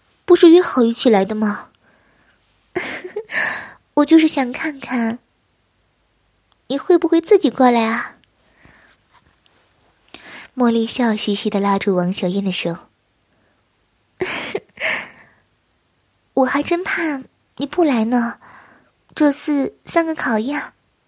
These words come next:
我都答应大家说你会主动过来了。你要是不来的话，以后可没法带你玩了。王小燕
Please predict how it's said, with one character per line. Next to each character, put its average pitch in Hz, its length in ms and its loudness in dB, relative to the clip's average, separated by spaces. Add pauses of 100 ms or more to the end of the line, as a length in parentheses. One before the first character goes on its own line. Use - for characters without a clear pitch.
我 254 120 4
都 294 120 2
答 359 160 -2
应 339 120 -8
大 254 160 -2
家 247 280 -4 (400)
说 359 160 0
你 302 100 -4
会 349 160 2
主 254 160 -2
动 247 180 -6
过 262 160 -2
来 226 160 -2
了。 214 300 -6 (720)
你 262 100 -6
要 269 140 2
是 269 140 -2
不 285 100 2
来 240 180 2
的 247 140 -2
话， 254 300 -6 (720)
以 254 160 -2
后 269 440 -2 (200)
可 - 180 -6
没 330 160 -2
法 415 200 -6
带 427 120 -2
你 320 100 -4
玩 220 300 2
了。 240 320 -2 (1040)
王 233 240 2
小 220 160 -2
燕 208 400 -2